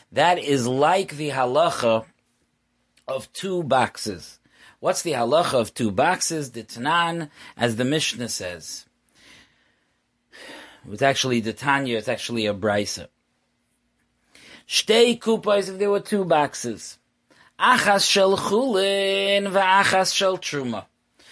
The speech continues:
There were two boxes. One had chulin in it, regular, regular food, and one had truma in it, which needs to be eaten by a kohen.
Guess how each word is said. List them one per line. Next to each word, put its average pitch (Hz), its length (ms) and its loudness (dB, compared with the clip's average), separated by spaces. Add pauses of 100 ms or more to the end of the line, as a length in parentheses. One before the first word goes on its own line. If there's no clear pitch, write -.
(140)
There 165 100 0
were 190 100 2
two 254 220 0
boxes. 214 520 0
One 202 200 -4
had 196 180 -2
chulin 202 460 2
in 196 100 0
it, 185 160 -4
regular, 170 680 2 (240)
regular 170 440 -2
food, 175 480 2 (340)
and 123 160 -6
one 180 220 2
had 147 180 -4
truma 180 460 -4
in 143 140 -2
it, 135 120 0
which 123 220 -6
needs 143 240 -2
to 123 80 -10
be 120 100 -4
eaten 127 460 -10
by 120 180 -4 (180)
a 98 280 -12
kohen. 113 500 0